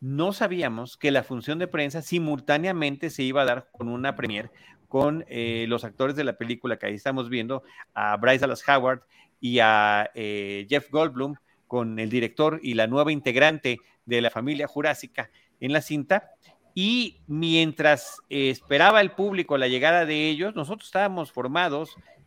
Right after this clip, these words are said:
en el, en espera de nuestro registro de prensa, en la firma del embargo, en la ubicación en la sala, eh, así que no nos enteramos ya ni siquiera por los gritos de que, de que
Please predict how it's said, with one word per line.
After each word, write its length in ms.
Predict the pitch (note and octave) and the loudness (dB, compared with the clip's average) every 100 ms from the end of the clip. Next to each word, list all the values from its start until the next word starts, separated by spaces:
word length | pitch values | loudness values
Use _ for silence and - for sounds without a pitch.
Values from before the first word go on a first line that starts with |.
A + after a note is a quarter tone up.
| - | -10
en 180 | A#2 | -6
el, 140 | A#2+ A#2 | -4 -6
en 220 | A#2 A#2 | -6 -8
espera 360 | A#2 - E3+ E3 | -6 -2 0 0
de 100 | C3+ | -2
nuestro 300 | A2+ - A2+ | -8 -10 -8
registro 580 | A2 - F3 D#3 C#3 | -8 -8 -10 -6 -4
de 120 | A#2+ A2+ | -4 -6
prensa, 460 | - E3+ D#3+ D#3 | -4 -4 -4 -6
en 80 | B2+ | -4
la 100 | A#2 | -6
firma 420 | - D#3+ D#3 C#3+ | -6 -8 -4 -4
del 140 | B2 A2+ | -4 -6
embargo, 720 | A#2 A#2+ D3+ D3+ C#3 D3 - _ - | -2 2 4 2 0 -6 -8 _ -4
en 180 | C#3 | 0
la 80 | C#3 | 2
ubicación 640 | C3+ C3 - C3 - E3+ E3+ | 2 -2 -4 -6 -2 -2 -2
en 100 | D#3+ | -2
la 140 | B2+ | -4
sala, 440 | - F3 D3 D#3+ G3+ _ _ _ - | 2 4 4 0 -6 _ _ _ -8
eh, 720 | B2 B2 A#2+ A#2 A#2 A2+ A2 - | -4 -2 -2 -4 -4 -4 -6 -8
así 220 | B2 B2 | -8 -8
que 140 | C#3+ G3+ | -4 -4
no 220 | F#3 E3 | -2 -4
nos 220 | F3+ F3+ | -2 -2
enteramos 500 | E3+ D3 D#3+ G3 D#3+ - | -2 0 0 -2 -6 -8
ya 200 | C#3 F3 | -2 -2
ni 120 | A3 | -2
siquiera 340 | D3+ D3 G#3 | -6 -2 -2
por 140 | G#3+ B2+ | -2 -2
los 180 | A#2 A2 | 0 0
gritos 480 | E3+ G#3 C3 G#2 _ _ _ - | -4 -4 -6 -6 _ _ _ -8
de 240 | A2+ A#2 | -6 -6
que, 480 | - A2 G#2+ G#2+ A2+ | -6 -4 -4 -6 -10
de 140 | A2 | -12
que 580 | - - G#2+ G#2 G#2 G2+ | -12 -8 -6 -4 -6 -6